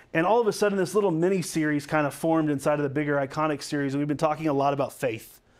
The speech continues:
Um, we talked about the faith of a child and what does that look like and what do we look like to tr-, actually trust God. We, we went even further into that idea of trusting God last week,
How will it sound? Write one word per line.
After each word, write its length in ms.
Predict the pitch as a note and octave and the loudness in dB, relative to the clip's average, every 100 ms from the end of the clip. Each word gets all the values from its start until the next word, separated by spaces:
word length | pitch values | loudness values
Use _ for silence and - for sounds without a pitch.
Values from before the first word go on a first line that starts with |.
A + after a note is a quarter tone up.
| - - - | -20 -14 -4
Um, 160 | C3 | 0
we 80 | C#3+ | 2
talked 260 | - D3+ D#3+ | 2 0 2
about 320 | D3+ C#3+ C#3 | 2 2 2
the 140 | C#3+ | 0
faith 320 | C3+ D#3 D3+ D#3 | 0 2 2 0
of 80 | |
a 40 | C3 | -4
child 440 | - C#3 C3+ B2+ | 0 2 2 -2
and 80 | C3 | -4
what 140 | C#3 | -6
does 120 | C#3 C3+ | -4 -4
that 160 | B2 | -4
look 200 | C#3+ C#3 | -4 -2
like 240 | C#3 B2+ C3+ | -2 -2 -6
and 100 | B2 - - | -10 -14 -4
what 120 | D3+ | 0
do 60 | D3 | 2
we 140 | C#3+ C#3+ | 0 -2
look 160 | D#3 D3+ | -4 -2
like 140 | C#3 | -2
to 100 | C#3 | -4
tr-, 140 | - D#3 | -8 -6
actually 280 | C#3 C#3+ | -4 -6
trust 340 | - D3+ C#3+ - | -4 -2 -2 -2
God. 280 | D3+ B2 C3+ | -2 -2 -4
We, 120 | C3+ | -2
we 160 | D3 | 0
went 180 | D3+ E3 | 2 2
even 160 | D#3+ C#3+ | 2 -2
further 480 | - D#3+ E3 D#3 D3+ | 0 2 2 2 2
into 160 | C#3+ | 2
that 260 | D3 C#3 - - - | 2 0 -4 -12 -4
idea 420 | C#3+ C3+ F3 E3 | -2 0 2 2
of 80 | C#3+ | 0
trusting 320 | E3 D3 D3 | -4 -4 -2
God 280 | D3 D3+ D3 | 0 2 0
last 280 | C#3 - D3+ | -2 -6 -6
week, 400 | D#3+ D#3 - | -4 -6 -10